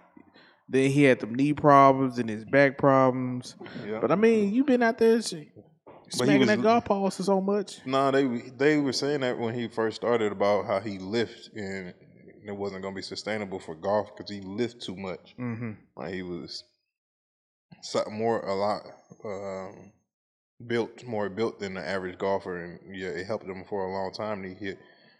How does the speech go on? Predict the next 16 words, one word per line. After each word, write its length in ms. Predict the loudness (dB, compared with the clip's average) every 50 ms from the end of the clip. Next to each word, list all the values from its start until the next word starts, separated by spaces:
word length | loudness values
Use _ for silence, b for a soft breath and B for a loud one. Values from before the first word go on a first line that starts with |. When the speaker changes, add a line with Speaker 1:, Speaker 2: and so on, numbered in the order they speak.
| b b
Speaker 2:
he 80 | -10 -8
could 80 | -8 -8
hit 100 | -8 -8
the 80 | -10 -8
ball 300 | -2 -2 0 0 0 -2
a 100 | -4 -4
mile, 300 | -4 -4 -2 -2 -4 -6
but 260 | -6 -8 -10 -10 -12 -14 _ _ _ _ _ _ _ _ _ _ _ _ _ _ _ _ _ _ _ _ _ -20 -8
that 420 | -6 -4 -4 -4 -6 -10 -20 -16 -10
kinda 240 | -8 -6 -6 -6
derailed 420 | -8 -10 -8 -6 -4 -4 -4 -4 -6
him 120 | -8 -8
on 100 | -8 -10
the 60 | -8
back 260 | -8 -6 -8 -8 -8 -10
end. 260 | -12 -12 -12 -14